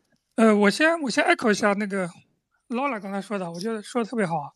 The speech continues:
这个 Lola 不愧是老韭菜啊，<coughs> 抓住了问题的本质。其实今天我看有几百个用户来听这个 space，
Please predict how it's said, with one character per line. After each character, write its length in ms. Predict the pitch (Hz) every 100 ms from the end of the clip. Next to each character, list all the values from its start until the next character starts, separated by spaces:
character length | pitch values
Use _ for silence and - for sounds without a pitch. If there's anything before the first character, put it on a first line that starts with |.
| _ _ _ _ _ -
这 160 | 214
个 260 | 190 185 185
Lola 220 | 226 202
不 120 | 175
愧 180 | - 202
是 240 | - 190
老 220 | 185 190 202
韭 100 | 175
菜 160 | 185
啊， 140 | 156 - - - _
<coughs> 320 | - - _
抓 140 | 240 208
住 140 | 208
了 220 | 180 170 - _ _ _ _ _
问 140 | 220
题 100 | 208
的 80 | 202
本 200 | 175 165
质。 220 | 151 185 - _ _ _ _
其 160 | - 233
实 140 | 233
今 120 | 254
天 220 | 247 254 254
我 100 | 196
看 160 | 220
有 320 | 202 180 185 - _ -
几 120 | - 220
百 140 | 185
个 180 | 180 196
用 120 | 202
户 220 | 220 190 170 _ _ _ _ _ _
来 140 | 196 190
听 200 | 220 214
这 80 |
个 60 | 185
space， 500 | - - 190 147